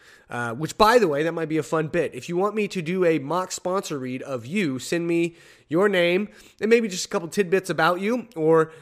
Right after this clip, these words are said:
uh, if there's a style you want me to do it in, and we'll, and I'll do my best to do an impromptu sponsor read for you, promoting you,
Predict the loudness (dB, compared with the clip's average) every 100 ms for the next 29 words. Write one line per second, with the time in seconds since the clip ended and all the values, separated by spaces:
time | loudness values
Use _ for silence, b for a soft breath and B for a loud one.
0 | B -4 -2 0 -2 -4 -4 -4 0 2
1 | 4 2 0 -2 -2 0 2 2 0 -4
2 | -4 -2 -2 0 2 0 -4 _ _ _
3 | _ _ _ _ -4 0 0 -2 -2 0
4 | 2 0 -2 -4 -2 -2 -2 -4 -6 -6
5 | -2 -2 -2 -6 -6 -6 -8 -14 -10 -4
6 | -2 -2 -2 -4 -6 -10 -6 -6 -4 -2
7 | 0 0 -4 -4 0 0 0 0 2 2
8 | 0